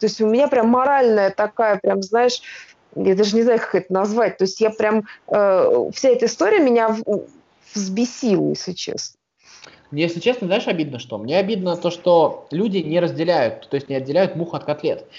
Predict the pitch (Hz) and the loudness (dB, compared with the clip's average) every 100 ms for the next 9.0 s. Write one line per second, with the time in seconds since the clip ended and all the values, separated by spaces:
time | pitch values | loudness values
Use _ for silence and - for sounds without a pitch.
0 | - - - 151 214 208 180 185 208 214 | -20 -18 -8 2 2 2 0 0 2 2
1 | 202 185 - - - 139 147 143 143 139 | 2 2 0 -12 -6 0 2 4 2 2
2 | 139 139 131 131 - _ - 190 196 190 | 2 2 2 -2 -14 _ -2 2 2 0
3 | - 202 208 185 165 - 120 147 - 196 | -2 -2 0 -4 -6 -8 -12 -12 -2 -2
4 | 190 180 - - 143 143 180 175 185 175 | -2 -6 -10 -12 -10 -6 -6 -2 -2 0
5 | 165 151 139 - _ _ _ 139 139 135 | 2 0 -2 -10 _ _ _ -8 -8 -8
6 | 156 170 170 294 311 - _ _ _ _ | -4 -4 -2 -4 -4 -10 _ _ _ _
7 | _ _ - 139 151 147 147 185 190 170 | _ _ -6 0 2 2 2 2 2 -2
8 | 156 151 156 175 180 311 208 113 - - | -6 -6 -6 -6 -2 -2 0 -4 -8 -20